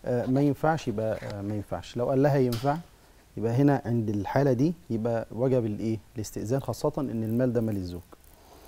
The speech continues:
نرجع بقى للسؤال الأولاني، المشكلة، يعني أنا هقول حاجة. <clears throat> تخيلي يا أستاذة دعاء،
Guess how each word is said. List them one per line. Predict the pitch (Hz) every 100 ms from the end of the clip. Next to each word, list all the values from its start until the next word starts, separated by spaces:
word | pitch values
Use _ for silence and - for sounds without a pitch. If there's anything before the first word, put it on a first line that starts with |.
| - - - -
نرجع | 143 160
بقى | 165 175
للسؤال | 147 165
الأولاني، | 175 143 175 165 143
المشكلة، | 123 127 123 - 180 175 170 - - - - - - - - - - - - - - - - - - - - -
يعني | 120 107 -
أنا | 117 113 117
هقول | 95 117 113 139 151
حاجة. | - 165 156 160 - - -
<clears throat> | 233 202 156
تخيلي | - 139 147 160
يا |
أستاذة | 127 151 151
دعاء، | 120 147